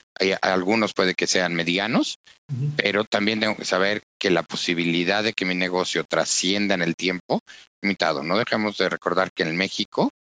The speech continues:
Speaker 1: o sea, estamos hablando que solo dos de cada diez empresas sobreviven a la tercera generación y solo cinco sobreviven a la primera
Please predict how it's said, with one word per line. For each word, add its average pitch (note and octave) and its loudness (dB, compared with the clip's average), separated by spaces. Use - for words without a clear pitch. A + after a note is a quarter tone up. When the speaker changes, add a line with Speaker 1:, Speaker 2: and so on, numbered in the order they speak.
Speaker 1:
o - -4
sea, F2+ 2
estamos G#2+ 0
hablando G2 2
que - -4
solo G#2 4
dos D3+ 4
de G2+ 2
cada G2+ 0
diez F#2+ 2
empresas F2 0
sobreviven F#2 2
a F#2+ 2
la E2 2
tercera E2 0
generación F2 0
y B2 0
solo G2+ 2
cinco D#3+ 0
sobreviven E2 2
a D#2 2
la D2+ 0
primera D2 -2